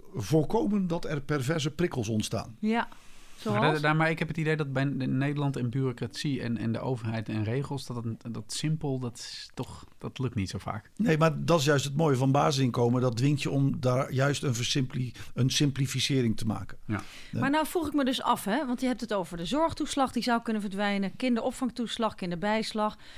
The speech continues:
Speaker 2: zelfstandige aftrek, hypotheekrenteaftrek.
Speaker 1: Al die rommel.
Speaker 2: Nou ja, als iemand nu meer aan toeslagen kreeg dan die twaalfhonderd euro per maand, dan komt hij opeens in de schulden. Of,
Speaker 1: Ja, maar dat
Speaker 2: of
Speaker 1: kan dus, daarom, da-, daarom vind ik dat voorstel van meneer De Roo ook wel best aardig, dat je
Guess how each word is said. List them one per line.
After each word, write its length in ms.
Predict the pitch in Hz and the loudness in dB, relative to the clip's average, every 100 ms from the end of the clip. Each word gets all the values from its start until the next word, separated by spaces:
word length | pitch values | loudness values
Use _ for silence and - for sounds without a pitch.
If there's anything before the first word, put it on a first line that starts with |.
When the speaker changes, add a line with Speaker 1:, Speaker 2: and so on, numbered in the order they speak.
| - | -12
Speaker 2:
zelfstandige 600 | - 220 - 285 277 240 | -6 -4 0 4 4 4
aftrek, 440 | 214 226 - 214 208 | 2 0 0 -4 -2
hypotheekrenteaftrek. 1120 | 196 196 262 262 226 220 - 202 - - 190 | -4 0 2 2 2 0 0 -4 -4 -2 0
Speaker 1:
Al 180 | 127 131 | 2 2
die 120 | 117 | 2
rommel. 200 | 113 101 | 2 2
Speaker 2:
Nou 100 | 254 | 4
ja, 160 | 208 135 - - - - 226 - - | 4 0 -8 -16 -14 -8 -8 -6 0
als 200 | 339 392 | 0 2
iemand 300 | 370 330 294 | 0 2 4
nu 120 | 285 | 6
meer 320 | 277 320 392 | 6 6 4
aan 140 | 277 | 2
toeslagen 560 | 269 370 - 269 214 202 | 2 -2 2 2 2 -2
kreeg 300 | 214 208 185 | -2 -2 0
dan 160 | 220 220 | 2 2
die 120 | 214 | 2
twaalfhonderd 880 | - 269 254 240 233 220 196 185 - | 0 2 2 2 2 4 2 0 -2
euro 360 | 302 294 190 180 | 0 2 2 0
per 300 | 175 214 196 | 0 0 2
maand, 500 | 214 233 180 262 - | 2 2 0 -4 -4
dan 160 | 311 - | -6 -2
komt 200 | 220 185 | -2 0
hij 140 | 185 | -2
opeens 320 | 185 208 202 190 | -2 -2 0 0
in 60 | |
de 80 | 214 | -2
schulden. 420 | - 311 277 185 | -2 -2 0 0
Of, 80 | 214 | 0
Speaker 1:
Ja, 100 | 170 | 2
maar 120 | 135 | 4
dat 120 | 156 | 4
Speaker 2:
of 60 | 156 | 2
Speaker 1:
kan 180 | 160 143 | 2 4
dus, 160 | 135 120 | 2 4
daarom, 420 | 147 139 123 - | 4 4 2 0
da-, 160 | 131 123 | 0 0
daarom 300 | 127 123 107 | 0 0 0
vind 140 | 123 | -2
ik 80 | 113 | -2
dat 280 | 117 - - | -4 -8 -12
voorstel 360 | - 147 117 117 | -4 -2 0 0
van 140 | 113 | 2
meneer 200 | 113 117 | 2 2
De 60 | 107 | 4
Roo 200 | 113 135 | 4 6
ook 100 | 123 117 | 4 4
wel 160 | 113 | 2
best 260 | 107 113 120 | 2 2 0
aardig, 320 | 123 131 117 | 0 0 0
dat 220 | 120 - | -2 -4
je 140 | 117 | -4